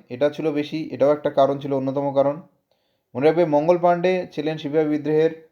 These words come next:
প্রথম শহীদ। তিনি ব্যারাকপুরের সেনা ছাউনির সদস্যের সদ-, আহ, সেনা ছিলেন। ইংরেজরা এই বিদ্রোহকে শয়তানের বাতাস বলে অভিহিত করেছেন। আঠারোশো সাতান্ন সালে এই বিদ্রোহ আঠারোশো ঊনষাট সালে সম্পূর্ণভাবে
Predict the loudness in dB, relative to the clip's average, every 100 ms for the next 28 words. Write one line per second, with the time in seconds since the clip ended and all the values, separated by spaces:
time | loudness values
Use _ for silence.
0 | _ -6 -2 -2 0 0 0 -4 -4 2
1 | 2 2 0 -4 -2 -2 -2 0 -2 -2
2 | -6 _ _ _ _ _ _ 0 0 0
3 | 0 0 0 0 2 2 2 0 -2 -10
4 | -6 -2 0 0 -4 -6 _ _ _ _
5 | -8 0 2 4 4 4 -2 -2 -2 0
6 | 0 2 0 2 0 2 2 0 -2 -4
7 | -4 -2 -2 -2 -4 -6 -8 -16 _ _
8 | _ _ _ _ _ _ 0 2 2 2
9 | 0 0 -2 -2 0 0 0 -2 -2 0
10 | 0 2 0 -2 -4 -4 0 -2 -2 -4
11 | -2 0 -4 -6 _ _ -4 -2 -2 0
12 | 0 0